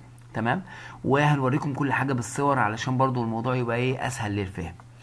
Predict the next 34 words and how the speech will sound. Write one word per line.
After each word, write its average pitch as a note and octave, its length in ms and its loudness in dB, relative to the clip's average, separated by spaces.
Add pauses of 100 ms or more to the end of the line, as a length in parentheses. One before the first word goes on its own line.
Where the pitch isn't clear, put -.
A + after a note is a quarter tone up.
(480)
ضوء F3+ 280 4
نقط F3+ 380 2
هو B2+ 140 4
الأفضل C#3+ 520 2
لنمو A#2+ 400 0
النباتات. G#2 600 -2 (140)
طبعًا C#3+ 260 4
إحنا D3 240 0
دي C3 100 0
خدناها B2+ 380 0
في B2+ 100 -6
العلوم، A#2 380 0 (300)
مش C3+ 140 -4
محتاجة C#3 360 0
مننا A#2 300 2
تفكير، F#3 500 -2 (240)
لأن B2 280 4
ال-، G#2 280 -2
النبات A2+ 340 0
بيتغذى B2+ 480 2
على A2 160 2
ضوء B2+ 320 0
الشمس، C3 420 -2
عشان A#2+ 200 -4
كده A#2 180 -2
الإجابة A2 340 0
هتبقى A2+ 440 0 (100)
ضوء A2 300 0 (140)
الشمس. D#2+ 520 -4 (1200)
لحماية D#3+ 480 4
الخشب F3+ 460 2
من B2+ 140 4
عوامل B2 400 6
الطقس - 560 -4